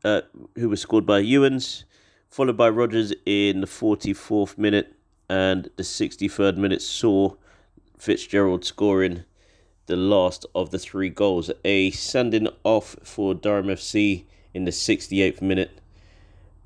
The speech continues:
Doesn't really change the result, but also it means that a player no longer plays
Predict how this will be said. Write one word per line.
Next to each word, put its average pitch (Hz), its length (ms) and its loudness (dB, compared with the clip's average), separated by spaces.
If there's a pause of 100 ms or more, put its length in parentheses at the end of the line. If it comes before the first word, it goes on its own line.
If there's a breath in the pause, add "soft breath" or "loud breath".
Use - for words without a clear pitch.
(1040)
Doesn't 127 320 4
really 117 300 0
change 104 380 0
the 107 100 0
result, 104 440 0 (380)
but 113 260 2 (100)
also 104 380 2
it 92 80 0
means 95 380 -2
that 85 180 0
a 90 60 0
player 98 320 0
no 95 240 0
longer 90 320 0
plays 95 560 0